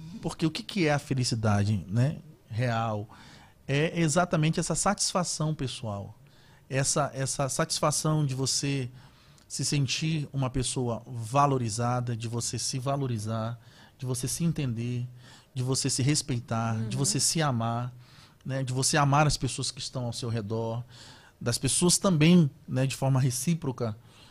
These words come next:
Speaker 1: é, con-, é, é, é, é, devolver esse amor pra você, esse sentimento pra
Speaker 2: Uhum.
Speaker 1: você. Então,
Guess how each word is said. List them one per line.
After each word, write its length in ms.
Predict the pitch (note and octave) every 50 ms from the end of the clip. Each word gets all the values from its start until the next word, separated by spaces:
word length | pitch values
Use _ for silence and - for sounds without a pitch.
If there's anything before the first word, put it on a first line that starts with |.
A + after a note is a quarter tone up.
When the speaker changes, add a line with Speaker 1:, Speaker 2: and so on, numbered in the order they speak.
| - - - - -
Speaker 1:
é, 160 | - A2 G#2
con-, 260 | - - D3+ D3 C#3 C#3 -
é, 60 | - B2
é, 40 |
é, 680 | A#2+ G#2+ F#2 D2 F#2+ A2 A2 G#2+ G#2+ A2 G#2+ G2+ D#2+ G2+ G#2
é, 120 | G2 - - - - - - - - - - _ _ _ _ _ _ _ _ _ -
devolver 760 | C3+ C3+ D3 D#3 D3+ E3+ E3+ C#3+ A#2 C#3+ D#3+ F#3 F3 D#3 B2+ -
esse 240 | A#2+ A#2 - - B2+
amor 320 | A2+ A2 A#2 A#2+ A#2+ - -
pra 140 | - G#2+
você, 480 | G#2 G2 F#2+ - - - G#2+ A2 A#2 A#2 A2+ C3 - -
esse 180 | - A2 - A#2
sentimento 580 | - - B2+ B2 - B2 A#2 A#2 B2 B2+ B2 B2
pra 100 | G#3 A#3+
Speaker 2:
Uhum. 60 | A#3+
Speaker 1:
você. 220 | G#3 F#3+ G3 - - - A#3
Então, 340 | F#3 - - G#3 G#3+ G3